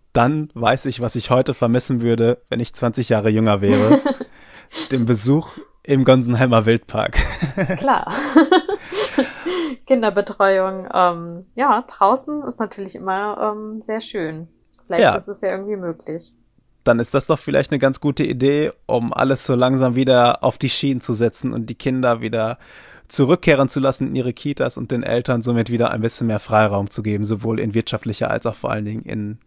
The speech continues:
Speaker 1: psychischer Sicht.
Speaker 2: Ja, genau.
Speaker 1: Maike, dann vielen Dank für heute.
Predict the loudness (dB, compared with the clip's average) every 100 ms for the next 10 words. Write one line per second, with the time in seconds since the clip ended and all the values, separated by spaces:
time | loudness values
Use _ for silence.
0 | _ _ 0 2 0 -6 -8 -8 -12 -16
1 | -20 _ -2 -2 -4 _ _ _ _ -20
2 | -18 -14 -12 -12 -14 -20 _ _ _ -2
3 | 0 0 -2 -4 -6 _ _ -2 -2 0
4 | 0 2 0 0 -4 -2 0 -2 -6